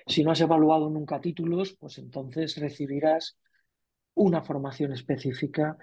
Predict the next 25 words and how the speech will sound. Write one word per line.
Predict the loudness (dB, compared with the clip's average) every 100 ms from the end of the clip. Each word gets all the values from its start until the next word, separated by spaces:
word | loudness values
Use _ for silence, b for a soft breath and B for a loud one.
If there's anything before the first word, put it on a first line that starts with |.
| b
de | 4
evaluación | 8 8 6 6 8
del | 6 4 4
tipo | 6 8 8
de | 8
títulos | 6 8 8 6
que | 2
vayas | 4 4 2
a | -4
evaluar. | -6 -6 -8 -8 _ _ _ _ _ _
Si | 4
vas | 4 6
a | 8
evaluar | 8 6 4 4 -2 _
títulos | -2 0 0 -2 -4
para | -4 -4
verificar | -4 -8 -10 -6 0 2 2 -4 _ _ _ _
un | -8 -4
diseño | -4 -2 -2 -2 -2
que | -2
presentan, | -4 -6 -6 -6 -4
recibirás | -4 -2 0 2 2 -2 b
una | 4 6 4
formación | 0 -2 -2 -2 -2
específica | -2 -4 -2 -2 -2 0 -2